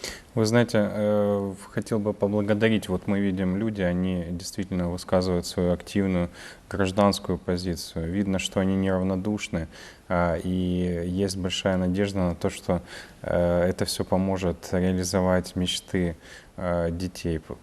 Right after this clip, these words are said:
потому что вот, э, никто не сказал, что: "Нет, это не мои проблемы, пусть этим занимается, например, государство, все". Нет, люди понимают, что, э, у детей есть мечты, э, им может быть непросто,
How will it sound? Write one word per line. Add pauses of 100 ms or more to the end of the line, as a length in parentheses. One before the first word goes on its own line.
потому
что (140)
вот,
э,
никто
не
сказал,
что:
"Нет,
это
не
мои
проблемы, (100)
пусть
этим
занимается,
например,
государство,
все". (420)
Нет, (180)
люди (120)
понимают,
что, (360)
э,
у
детей
есть
мечты, (420)
э,
им
может
быть
непросто,